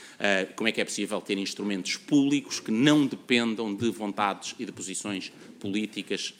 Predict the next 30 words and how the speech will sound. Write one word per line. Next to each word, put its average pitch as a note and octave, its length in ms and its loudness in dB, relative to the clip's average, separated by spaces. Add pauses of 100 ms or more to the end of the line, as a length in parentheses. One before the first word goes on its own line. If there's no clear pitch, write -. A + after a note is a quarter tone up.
(120)
discricionárias, G2 840 0
mas G#2+ 160 -2
que - 180 -16
permitam G2+ 380 -2
a G2 40 -4
valorização F#2 560 -4 (440)
deste E3 280 6
pilar C3+ 380 2
da A#2+ 80 0
autorregulação, A#2 800 -2
nos C4+ 120 -4
seus G#2 180 -2
domínios G2 460 -4 (120)
autorre-, G2+ 420 -2 (120)
de, F#2+ 160 -6
de - 300 -10
regulação G#2 440 -6
pura, E3 240 2
mas G#3+ 180 2
também A2 380 2 (500)
das C#3 160 4
funções C3+ 540 2
de A2 100 -10
formação E3+ 800 0
e C#3+ 80 2
apoios C3+ 300 -2
a B2+ 40 -2
projetos A#2 380 -4
de - 80 -8
inovação. F#2+ 420 -4